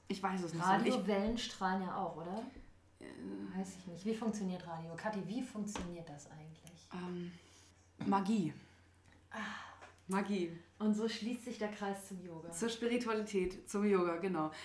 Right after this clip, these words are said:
Speaker 1: Ja, meine Damen und Herren, es gibt hier gleich, äh, für Sie in der Podcast-Folge im Radio jetzt, wo Sie es gerade hören, wo auch immer Sie das gerade hören, auf jeden Fall eine Folge Bier-Yoga mit der Yogalehrerin Carina Poundlace und mir, Katharina Morg.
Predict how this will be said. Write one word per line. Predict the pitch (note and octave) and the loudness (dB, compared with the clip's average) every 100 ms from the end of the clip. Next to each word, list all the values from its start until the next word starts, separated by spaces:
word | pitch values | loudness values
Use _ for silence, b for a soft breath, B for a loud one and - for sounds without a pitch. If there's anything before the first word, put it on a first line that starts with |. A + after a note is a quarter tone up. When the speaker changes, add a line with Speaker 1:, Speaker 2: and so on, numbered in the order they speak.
| B | B
Speaker 1:
Ja, | F4 A3 - E3+ | 10 10 8 0
meine | E3+ | 2
Damen | E3+ E3 | 2 2
und | E3 | 0
Herren, | D#3+ D#3+ D#3 - - - | -2 -2 -4 6 6 6
es | B3 | 6
gibt | F#4 F4+ | 6 8
hier | D4+ | 8
gleich, | C#4 C#4+ D4 B3 | 10 10 8 8
äh, | B3+ C4 C4 C4 | 10 10 6 0
für | - C#4+ | 6 10
Sie | D4+ D4 F4 | 12 12 12
in | - G4+ | 8 10
der | D#4+ | 12
Podcast-Folge | F#4+ F#4+ C4+ D4 D4 B3+ C4 C#4+ | 12 12 12 10 10 8 10 10
im | C#4+ F4 | 8 8
Radio | D4 C#4+ D4+ G#3 G3+ B3+ D#4 B B B B - | 12 12 12 10 8 8 6 B B B B 4
jetzt, | B3 - | 4 4
wo | B3+ | 2
Sie | C4 | 2
es | A#3+ | 4
gerade | A3 A#3 A3 | 6 6 6
hören, | A#3 G3 | 6 8
wo | |
auch | F3 F#3+ | 6 6
immer | A3 | 4
Sie | E3 | 4
das | D#3 D#3 | 0 0
gerade | D#3+ D#3+ D#3+ | 0 2 4
hören, | D#3+ G#3+ A3+ B - | 6 4 2 B 2
auf | F3+ | 4
jeden | A3 A#3+ | 6 4
Fall | A#3+ G#3 A3 A3 - - | 6 4 4 2 -6 -2
eine | F#3+ G3 | 0 2
Folge | F#3+ G3 F#3+ | 2 2 4
Bier-Yoga | F#3+ G3+ A3+ G3 F#3+ G3 G#3+ G#3+ | 2 2 4 6 6 4 4 2
mit | F#3 B3 - - | 2 2 0 0
der | G3 | 2
Yogalehrerin | G3+ G3+ G3 G3 G3 F#3+ F#3+ F#3 | 4 2 0 0 -2 -2 -2 -4
Carina | - F#3+ G3+ | -6 -2 -2
Poundlace | G3 F#3 F3+ F3+ F#3 - | 0 0 0 -2 -4 -4
und | A#3 A#3 | 0 4
mir, | G#3 G#3+ A3+ | 6 4 2
Katharina | - D#4+ D#4+ D#4+ C4 | 6 8 10 12 12
Morg. | G#3 C#4 | 12 12